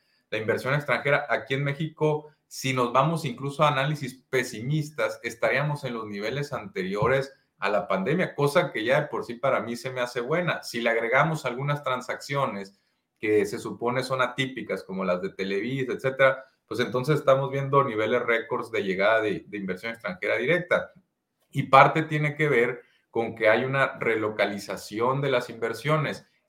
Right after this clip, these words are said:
Están muchos abandonando China. ¿Por qué?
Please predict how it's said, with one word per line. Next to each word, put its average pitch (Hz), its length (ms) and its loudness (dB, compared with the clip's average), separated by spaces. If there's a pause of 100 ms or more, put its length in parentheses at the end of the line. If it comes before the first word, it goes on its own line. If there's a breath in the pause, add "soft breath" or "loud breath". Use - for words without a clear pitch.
(120)
Están 127 480 2
muchos 147 320 -2
abandonando 120 720 -2
China. 120 580 -6
¿Por 165 160 2
qué? 196 300 0